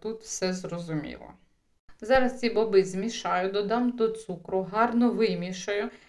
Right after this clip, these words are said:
і після цього перекладу в ємність для зберігання. Стосовно ємності для зберігання, ємність може бути будь-яка, але вона має герметично закриватися. Е, найкращий варіант — це скляна банка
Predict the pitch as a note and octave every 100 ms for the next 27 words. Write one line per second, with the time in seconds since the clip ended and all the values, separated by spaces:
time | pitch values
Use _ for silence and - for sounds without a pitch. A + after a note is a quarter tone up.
0 | - D#4 - B3 A3+ A3 E4 E4 C4 G#3
1 | G3 G3 F#3+ B3+ G#3 G#3 A#3+ G#3 F#3 F3+
2 | F#3+ G3 F#3 F3 E3 D#3+ D#3 D#3 D3 _
3 | _ _ - - - - A3+ C4+ D#4 D#4
4 | A#3 A3 B3 A#3 - F#3+ F#3 F#3 F#3 E3+
5 | F3 F3 D#3+ F3 G#3+ B3 G#3 F#3 F#3+ F#3
6 | F3 E3 E3+ E3 F3 F3 G3 G3+ D#3+ D#3+
7 | D#3+ G3 B3 B3+ F3+ E3+ E3+ E3 D#3+ E3
8 | E3 G3+ G3 _ F3+ F3 E3+ E3 D#3+ E3
9 | E3+ - E3+ D#3+ D#3+ D#3+ D#3 D#3+ D#3 D#3+
10 | - - - - - - G3+ G3 F#3+ G#3+
11 | C4 C4 C4 D4 E4+ - D#4+ D4 C#4 C4+
12 | C4+ B3+ - G3 F#3 - G#3 G#3 G3 E3
13 | E3+ F3+ A#3+ D4 D4 C#4 C4+